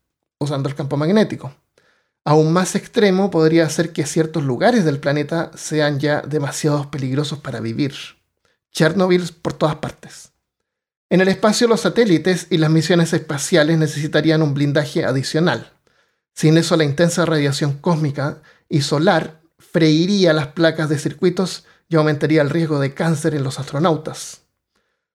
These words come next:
Muchos satélites tendrían que ser reemplazados con una nueva tecnología.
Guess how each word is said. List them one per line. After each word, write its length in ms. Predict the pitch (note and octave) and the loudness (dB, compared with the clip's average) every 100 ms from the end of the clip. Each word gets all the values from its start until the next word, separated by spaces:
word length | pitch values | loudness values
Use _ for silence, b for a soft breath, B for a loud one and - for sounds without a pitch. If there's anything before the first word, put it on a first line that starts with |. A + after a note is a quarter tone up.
| - | -2
Muchos 300 | E3+ F#3+ A3 | 2 2 2
satélites 480 | A3+ F#3 E3+ E3+ F#3 | 2 4 4 4 2
tendrían 380 | E3+ D#3+ E3+ E3+ | 2 2 2 2
que 80 | D3+ | -2
ser 180 | E3+ D#3+ | -2 0
reemplazados 760 | D#3 C#3 C3+ - D#3+ D#3 D#3 | 0 -2 -8 -2 0 2 0
con 140 | D#3 D3 | -2 -4
una 180 | C#3+ | -2
nueva 340 | C3 G3+ A#3 F3+ | 0 4 4 2
tecnología. 760 | C3+ C3 G#2 C3 - D#2+ - | 0 -4 -6 -10 -12 -14 -14